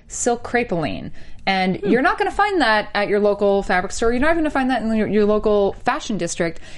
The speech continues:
Speaker 1: It's actually used in, um, repairing old quilts and vintage clothing. It's
Speaker 2: Oh,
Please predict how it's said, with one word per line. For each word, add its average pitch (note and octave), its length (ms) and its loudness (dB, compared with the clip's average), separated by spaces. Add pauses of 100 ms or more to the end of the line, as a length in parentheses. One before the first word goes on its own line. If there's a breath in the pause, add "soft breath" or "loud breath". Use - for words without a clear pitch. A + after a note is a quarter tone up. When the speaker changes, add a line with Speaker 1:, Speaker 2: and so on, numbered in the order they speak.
(100)
Speaker 1:
It's - 200 -4
actually D4 420 -2
used A3 400 2
in, F3+ 240 0
um, D#3+ 440 0 (180)
repairing A3 600 0
old A3 260 0
quilts G#3+ 360 -2
and F3 120 0
vintage E3+ 400 -4
clothing. C#3+ 480 -2 (260 loud breath)
It's C#4 220 2
Speaker 2:
Oh, - 40 0